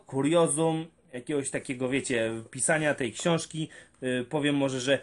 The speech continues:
w przedostatnim rozdziale podejmujemy akcję z pierwszego rozdziału. Mamy kontynuację, jakaś kulminacja się zbliża, ktoś zdradzi Baka.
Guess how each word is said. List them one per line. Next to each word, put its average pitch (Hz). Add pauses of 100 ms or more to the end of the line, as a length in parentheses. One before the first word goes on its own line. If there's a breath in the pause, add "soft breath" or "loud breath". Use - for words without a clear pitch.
(160 loud breath)
w -
przedostatnim 165 (160)
rozdziale 151 (140)
podejmujemy 139
akcję 135
z 120
pierwszego 165
rozdziału. 170 (340 soft breath)
Mamy 135
kontynuację, 151
jakaś 135
kulminacja 147
się 123
zbliża, 139
ktoś 165
zdradzi 143
Baka. 160